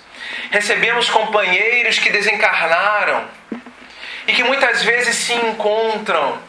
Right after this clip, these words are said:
em estados de sofrimento, de confusão, de não conhecimento de suas realidades por séculos. Recebemos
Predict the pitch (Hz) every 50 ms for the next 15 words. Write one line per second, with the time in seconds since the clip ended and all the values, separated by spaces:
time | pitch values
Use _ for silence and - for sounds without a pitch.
0 | - - - - - 196 208 220 214 202 - - - - 226 233 240 247 254 247
1 | 247 226 208 208 196 - 233 226 220 226 - 196 180 185 208 226 226 226 220 214
2 | 214 196 175 - - 202 208 208 208 - 190 185 - - 175 190 202 208 202 190
3 | 180 - 185 175 170 180 208 233 - - 214 208 208 208 208 - 214 190 180 185
4 | 214 233 262 262 254 247 226 - - - 233 220 220 214 214 196 190 180 165 147
5 | 156 180 202 202 196 170 139 127 - - - - - - - - - - - -
6 | - - 196 - - - - 202 208 208 202 202 - - - - - - - -
7 | - - - - - - - - - - - - - - - - - - - -
8 | - - - - - - - - 170 170 196 180 - 196 202 196 180 165 147 120
9 | - - - - - - - -